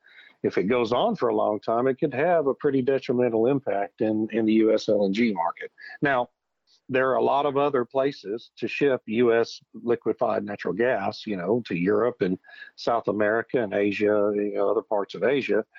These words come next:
But the China market is a huge potential market, and, and, you know, it's just a big prize out there. So we, what we have to hope is that, uh, the U S and China finally end up negotiating a, a trade deal everybody can live with,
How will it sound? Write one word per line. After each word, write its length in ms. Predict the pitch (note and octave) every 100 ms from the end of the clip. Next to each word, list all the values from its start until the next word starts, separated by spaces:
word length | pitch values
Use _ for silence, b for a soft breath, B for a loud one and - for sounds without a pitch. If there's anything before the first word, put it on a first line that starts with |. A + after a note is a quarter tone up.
| B B B B
But 180 | A#2+ A2+ -
the 80 | C3+
China 340 | - E3+ E3
market 420 | C3+ B2+ A#2 A#2+
is 160 | A2 -
a 60 |
huge 560 | F#2 - D3 C#3+ C#3 -
potential 460 | A2+ - B2 - A#2
market, 500 | A2 A2 G#2 A2+ - -
and, 460 | G#2 G#2 G#2 G2+ - B B B B B -
and, 200 | A2 A2
you 200 | A2+ B2
know, 120 | G#2+
it's 100 | A2+
just 240 | - C#3+ C3
a 40 |
big 280 | A2+ C3 A2+
prize 380 | C#3+ C3+ A2+ -
out 180 | F#2 -
there. 160 | F#2+ F2+
So 240 | - A2
we, 160 | G#2 A2+ A#2 A#2+ -
what 200 | C3 B2+
we 120 | A#2+
have 200 | C3 B2
to 80 | G#2+
hope 260 | A2 A2+ -
is 400 | A2 G#2 G#2 - -
that, 240 | G#2+ G2+ - -
uh, 260 | G2+ G2 - b b b -
the 60 |
U 140 | A#2 A2+
S 140 | -
and 100 | G#2
China 320 | - A2 G#2
finally 560 | G2 A2+ A2 G#2+ G#2 G#2
end 160 | G#2+
up 140 | G#2 G2+
negotiating 760 | G2 F#2+ G#2+ G2+ G#2+ G2+ G2 F#2+
a, 200 | F#2 G2
a 40 |
trade 320 | - A#2 G#2+
deal 260 | F#2+ G#2 G2+
everybody 360 | G#2 F#2+ G2+ F#2+
can 120 | F2
live 220 | G2+ A2
with, 260 | F2+ F#2